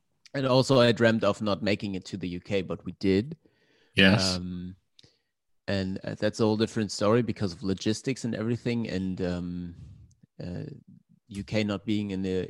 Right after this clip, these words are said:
Speaker 1: European Union anymore.
Speaker 2: Mm.
Speaker 1: Um, but as we were talking of the shows, the shows were n-, <laughs> not even close to perfect for us in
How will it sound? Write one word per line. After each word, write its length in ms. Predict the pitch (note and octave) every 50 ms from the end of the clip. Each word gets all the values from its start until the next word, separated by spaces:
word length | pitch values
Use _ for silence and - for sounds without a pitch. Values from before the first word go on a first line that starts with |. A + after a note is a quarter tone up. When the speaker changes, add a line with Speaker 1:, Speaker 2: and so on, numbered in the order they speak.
| - _
Speaker 1:
European 420 | - G2+ G2 F#2+ - G#2 G2+ F#2+
Union 360 | F#2+ F#2+ G2+ A2 A#2 A#2 A#2+
anymore. 500 | B2 B2+ C3 C3+ C#3 C#3 C#3 C#3+ D3+ D#3+ - _ _ _ -
Speaker 2:
Mm. 520 | G2+ F#2+ F#2 F#2 F#2 F#2 F#2 F#2 - - G#2
Speaker 1:
Um, 680 | G#2 G#2 G2+ G2+ G2 G2 G2 F#2+ F#2+ F#2+ F#2+ - - - _ _ _ _ _ _ _ _ _ _ _ _ _ _ _ _ _ _ _ _ _ -
but 460 | - G#2+ G2+ G2 G2 F#2+ D#2+ - - - - _ _ _ _ _ _ _ _ _ -
as 120 | G2 G2 A2
we 80 | G#2+
were 160 | G2+ F#2+ F#2
talking 380 | F2+ - - F#2+ F2 F2+ F#2+ F#2
of 100 | F2 -
the 80 | - G2+
shows, 380 | - - - G2+ F#2+ F#2 - -
the 120 | F2 F2+
shows 380 | - - - G2 F#2+ F#2+ F2+ F#2+
were 380 | F2+ F2 F2+ E2+ E2+ F2 F2+ - _ _ _ _ _ _ _ _ _ _ _ _ _ _ _ _ - G#2
n-, 160 | A2 A#2 - - - - - - -
<laughs> 240 | B2 - G#2 A2+ A#2+
not 180 | A#2+ B2 A#2+
even 180 | B2 A2 A2+ G#2+
close 340 | - - B2 C#3 D#3+ - -
to 100 | - D3
perfect 560 | - - C#3 C#3+ D#3 D3+ - E3+ E3 E3 -
for 180 | - - C3 B2
us 300 | B2+ C#3 D#3 D3+ - -
in 160 | - B2+ B2